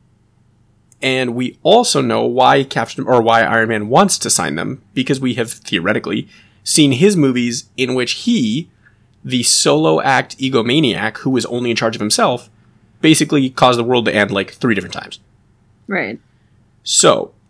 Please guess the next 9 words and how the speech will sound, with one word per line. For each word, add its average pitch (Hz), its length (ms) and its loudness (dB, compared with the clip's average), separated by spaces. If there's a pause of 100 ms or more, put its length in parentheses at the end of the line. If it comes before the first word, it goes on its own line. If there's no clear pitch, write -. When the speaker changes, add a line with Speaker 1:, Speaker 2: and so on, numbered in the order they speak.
Speaker 1:
in 127 240 2
that 180 220 2
context 135 600 0
and 110 160 -4
that 131 160 -2
context 165 460 -4
alone, 185 520 0 (600)
my 180 240 0
answer 226 640 -2